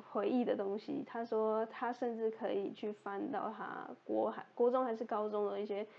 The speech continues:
卫生，他当，他当卫生股长的一些，呃，整理的报表。我觉得，“我靠，怎么会有人把这东西放在电脑里面？”因为他好像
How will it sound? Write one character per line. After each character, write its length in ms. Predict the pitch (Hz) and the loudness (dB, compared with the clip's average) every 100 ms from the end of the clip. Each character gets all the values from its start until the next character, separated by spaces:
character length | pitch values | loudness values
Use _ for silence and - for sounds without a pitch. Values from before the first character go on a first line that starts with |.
| - - | -20 2
卫 160 | 233 220 | 6 6
生， 260 | 220 202 - | 6 2 -2
他 160 | 247 220 | -4 -2
当， 460 | 220 214 214 214 - - _ | 0 2 2 -2 -6 -16 _
他 240 | - - 220 | -10 -2 -2
当 320 | 220 214 220 | 2 2 4
卫 140 | 220 | 4
生 200 | 208 208 | 4 0
股 160 | 214 226 | 0 -4
长 240 | 208 - | -4 -4
的 80 | - | -4
一 80 | 202 | -2
些， 320 | 208 196 214 233 - _ _ _ 403 - | -2 -2 -4 -6 -14 _ _ _ -20 -8
呃， 560 | - - - - - - - | -4 -4 -4 -4 -6 -8 -4
整 160 | 202 | 0
理 120 | 214 208 | 0 0
的 100 | - | 0
报 240 | 233 208 | 2 2
表。 260 | - - 240 - - - - - - | 0 -6 -8 -10 -20 -20 -20 -16 -2
我 80 | 269 | 4
觉 80 | |
得 60 | 320 | 4
，“我 120 | 311 302 | 4 2
靠， 420 | 311 320 226 220 | 0 2 2 2
怎 160 | 233 | 0
么 100 | 247 | 0
会 120 | 277 349 | 2 2
有 160 | 277 | 2
人 200 | 240 247 | 2 0
把 180 | 262 247 | 0 0
这 160 | 277 302 | 0 2
东 220 | 285 285 | 2 2
西 220 | 277 285 - - - - | 0 -2 -4 -20 -20 -8
放 240 | - 262 254 | 0 2 2
在 220 | 262 240 | 2 2
电 240 | 233 226 | 2 0
脑 160 | 202 - | 2 0
里 160 | 220 214 | -2 0
面？” 180 | 214 202 | 2 2
因 80 | |
为 80 | 247 | 2
他 140 | 262 254 | 0 0
好 140 | 214 | 0
像 180 | 226 | 0